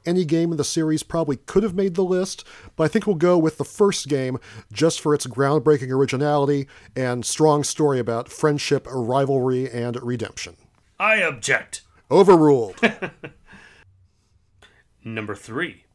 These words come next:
Speaker 2: Castlevania, Dawn of Sorrow.
Speaker 1: Yes,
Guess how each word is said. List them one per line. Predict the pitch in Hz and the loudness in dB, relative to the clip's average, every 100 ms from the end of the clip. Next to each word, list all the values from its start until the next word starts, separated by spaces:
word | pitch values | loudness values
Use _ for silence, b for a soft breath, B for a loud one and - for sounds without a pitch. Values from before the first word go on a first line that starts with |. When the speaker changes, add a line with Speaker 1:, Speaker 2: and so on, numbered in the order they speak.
| _ _ _ - | _ _ _ -8
Speaker 2:
Castlevania, | 131 113 139 127 139 107 85 - _ _ | -6 -4 -4 -2 -2 -6 -14 -20 _ _
Dawn | 120 123 117 92 | -6 -4 -6 -8
of | 90 - | -14 -10
Sorrow. | - 110 107 87 _ _ _ _ - | -6 -4 -4 -8 _ _ _ _ 0
Speaker 1:
Yes, | 185 - - | 0 0 -6